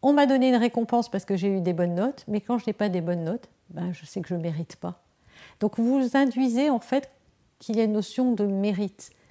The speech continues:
Mais votre enfant, il mérite le meilleur tout le temps. Il n'a pas besoin de faire quelque chose de bien, on est d'accord. Donc évitez ça parce que c'est ce que ça induit, même si vous en étiez pas encore rendu compte. Évitez également de faire peser sur lui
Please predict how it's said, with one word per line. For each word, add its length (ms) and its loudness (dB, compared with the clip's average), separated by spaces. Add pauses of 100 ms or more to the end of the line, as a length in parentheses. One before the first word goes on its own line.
Mais 80 0
votre 240 -4
enfant, 260 -4
il 160 0
mérite 380 -4
le 100 -6
meilleur 360 -4
tout 180 -10
le 60 -6
temps. 260 -4 (500)
Il 120 -2
n'a 100 -2
pas 180 -2
besoin 400 0
de 120 -2
faire 220 -6
quelque 280 -8
chose 300 -6
de 100 -4
bien, 320 -6
on 160 -6
est 100 -6
d'accord. 500 -10 (340)
Donc 240 -10
évitez 440 -4
ça 220 -6
parce 180 -8
que 100 -16
c'est 140 -10
ce 100 -12
que 120 -12
ça 180 -12
induit, 460 -8 (440)
même 220 -2
si 200 -8
vous 220 -4
en 140 -4
étiez 240 -6
pas 140 -10
encore 420 -6
rendu 240 -8
compte. 460 -18 (320)
Évitez 580 4
également 460 2
de 100 2
faire 300 -4
peser 380 0
sur 320 -4
lui 360 0